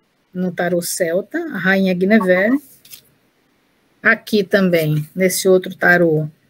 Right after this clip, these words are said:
ela tem essa representação, que é uma representação simbólica muito bonita. E no tarô de Osho, ela representa a criatividade.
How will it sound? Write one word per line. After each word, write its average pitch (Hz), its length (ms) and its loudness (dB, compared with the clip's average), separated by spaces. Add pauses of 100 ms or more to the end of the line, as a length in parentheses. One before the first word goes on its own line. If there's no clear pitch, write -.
ela 185 240 4
tem 190 280 0
essa 262 260 2
representação, 196 1080 0
que 208 160 -8
é - 20 -2
uma 175 80 -2
representação 175 800 -2
simbólica 165 500 0
muito 180 240 -4
bonita. 233 540 6 (760)
E 320 460 6
no 349 520 4
tarô 240 360 6
de 247 120 2
Osho, 233 720 4
ela 254 240 4
representa 269 680 2
a 247 180 0
criatividade. 247 1120 4